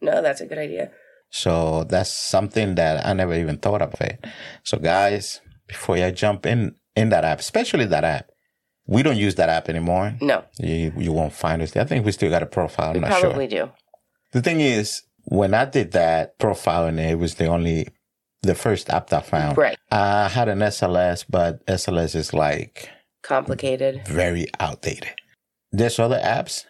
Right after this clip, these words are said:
Speaker 2: West Coast side, you have Cassidy. Cassidy's huge over that area. In this part of the,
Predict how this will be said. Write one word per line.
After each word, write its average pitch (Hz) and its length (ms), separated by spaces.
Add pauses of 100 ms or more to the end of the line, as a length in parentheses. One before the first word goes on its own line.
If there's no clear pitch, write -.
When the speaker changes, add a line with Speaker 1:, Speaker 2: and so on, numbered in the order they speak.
(340)
Speaker 2:
West 90 280
Coast 117 320
side, 131 520 (140)
you 90 160
have 80 300
Cassidy. 110 600 (420)
Cassidy's - 420
huge 90 560 (400)
over 87 160
that 98 180
area. 104 420
In 92 120
this 107 180
part 110 220
of 92 100
the, 78 280